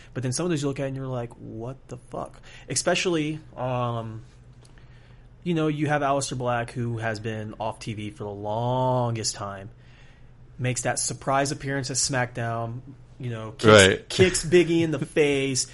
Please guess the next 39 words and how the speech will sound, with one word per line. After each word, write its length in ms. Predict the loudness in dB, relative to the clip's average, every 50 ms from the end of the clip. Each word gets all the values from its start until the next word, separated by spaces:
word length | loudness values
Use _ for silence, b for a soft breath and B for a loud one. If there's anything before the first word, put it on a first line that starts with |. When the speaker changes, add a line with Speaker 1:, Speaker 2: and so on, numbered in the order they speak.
| b b b -8
Speaker 1:
you 140 | -6 -2 0
know, 140 | 0 0 0
think 320 | -2 -2 0 0 0 2
there's 160 | 0 0 0
gonna 140 | 0 0 -2
be 140 | 0 -2 0
this 180 | 0 0 0 0
feud, 240 | -2 -2 0 0 0
and 100 | -2 0
what 80 | 0 0
was 80 | 0
it, 60 | 0
like, 220 | 0 0 0 -2 -2 -4
a 100 | -4 -4
week 280 | -2 -2 -4 -4 -4
later, 420 | -4 -4 -2 -2 -2 -2 -2 -2 -2
I 60 | -4 -4
think? 360 | -6 -6 -6 -6 -6 -6 -6
Like, 100 | 0 4
Speaker 2:
They 80 | 6 6
released 440 | 8 8 8 6 6 4 2 0 0
him 60 | 2
Speaker 1:
they 60 | 2
Speaker 2:
or 20 |
something. 160 | 4 4 4 2
Speaker 1:
released 260 | 2 2 0 -2 -2
him, 120 | -4 -4
and 80 | -4 -6
it's 100 | -6 -6
like, 180 | -6 0 2
so 180 | 4 4 4 6
what 260 | 8 8 8 8 6 4
was 220 | 4 2 2 4
the 120 | 2 2 2
Speaker 2:
<laughs> 60 | 2
Speaker 1:
point 400 | -2 -4 -6 -6 -6 -4 -2 0
of 140 | -2 0 0
that? 100 | 2 4
Speaker 2:
Right. 360 | 6 8 8 6 6 2 0